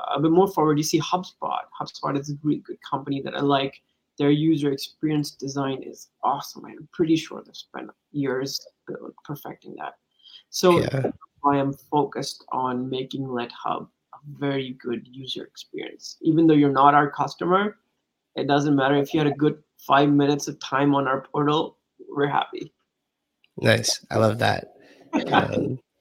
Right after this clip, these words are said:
Speaker 2: the user experience, that, that's great. And I, I wanna second you on HubSpot too. I love HubSpot.
Speaker 1: Yeah.
Speaker 2: Um, we actually used HubSpot for a long time.
Speaker 1: Awesome.
Speaker 2: Tested using Pipedrive.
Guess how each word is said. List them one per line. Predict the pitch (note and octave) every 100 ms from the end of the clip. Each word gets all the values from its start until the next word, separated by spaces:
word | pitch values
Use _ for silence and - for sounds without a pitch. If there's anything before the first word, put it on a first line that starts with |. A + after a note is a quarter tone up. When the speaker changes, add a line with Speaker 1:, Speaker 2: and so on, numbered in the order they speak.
| _ - - - - - _ _ - _ _
Speaker 2:
the | B2
user | G2+ G#2 - -
experience, | - - - - A#2+ - -
that, | B2 A2+
that's | - A2 -
great. | G2+ G#2+ G#2 _ _ -
And | A2+ G#2+ G2+
I, | B2+ A2
I | A2 G#2+ A2+
wanna | A2+ G#2+
second | - - - -
you | A2
on | A2
HubSpot | G#2 B2 - - -
too. | - A#2+
I | A#2+
love | A#2+ C3 A#2
HubSpot. | B2+ B2 - A#2 G#2+ - _ - - _ -
Speaker 1:
Yeah. | A2+ A2
Speaker 2:
Um, | - - _
we | A#2
actually | A#2 - A2
used | G#2 G2
HubSpot | A2 A2 - -
for | -
a | A2+
long | A2 A2
time. | - A2+ A2+ A#2 - _ _ _
Speaker 1:
Awesome. | D#3+ F3+ -
Speaker 2:
Tested | G#2 G2 - G#2
using | G#2+ G#2+
Pipedrive. | G#2 G#2+ G2+ A#2 A2 A2+ A2